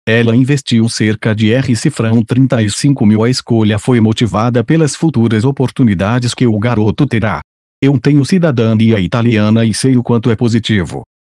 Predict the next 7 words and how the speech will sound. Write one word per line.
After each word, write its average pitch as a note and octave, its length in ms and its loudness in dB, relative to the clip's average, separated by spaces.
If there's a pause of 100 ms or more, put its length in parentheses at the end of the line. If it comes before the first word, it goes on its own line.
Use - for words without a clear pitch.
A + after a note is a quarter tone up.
(140)
Quero A#2 320 0
que E3 120 0
meu D3+ 160 4
filho D3+ 400 0
tenha A2+ 320 0
múltipla G#2+ 500 0
cidadania. G#2 800 0